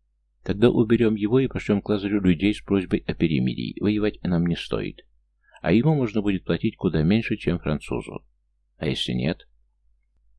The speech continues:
«Тогда выясним, кто стоит за ним и что они хотят. А потом всё равно уберём.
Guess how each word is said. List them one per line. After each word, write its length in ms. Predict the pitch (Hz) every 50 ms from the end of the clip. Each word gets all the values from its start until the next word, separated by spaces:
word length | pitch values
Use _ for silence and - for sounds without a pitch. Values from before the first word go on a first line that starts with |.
| _
«Тогда 340 | - - 85 85 90 107 113
выясним, 420 | 113 110 107 104 - - 95 95 -
кто 160 | - 95 90
стоит 360 | - - - 90 87 85 76
за 140 | - 85 80
ним 200 | 82 85 82 82
и 140 | - 82 82
что 220 | - - - 95
они 180 | 95 92 92 90
хотят. 460 | - - 76 - - - 117 110 - - - _ _ _ _
А 100 | - 85
потом 240 | 90 117 - 135 131
всё 140 | - - -
равно 300 | 107 107 104 104 104 104
уберём. 540 | 101 87 92 92 76 87 104 98 - - -